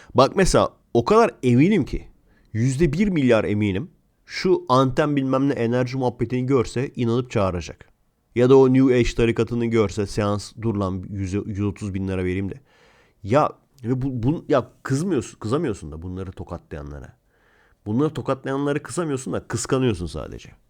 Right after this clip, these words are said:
"Lan," diyorsun, "benim niye aklıma gelmedi? Şunlara iki tane değerli taş satsaydım.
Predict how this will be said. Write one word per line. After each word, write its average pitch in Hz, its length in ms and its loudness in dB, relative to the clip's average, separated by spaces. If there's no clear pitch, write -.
"Lan," 131 200 2
diyorsun, 95 300 -2
"benim 117 260 2
niye 95 120 -2
aklıma 76 340 -8
gelmedi? - 360 -14
Şunlara 117 380 2
iki - 140 4
tane 107 220 4
değerli 95 260 0
taş 98 260 -4
satsaydım. - 480 -10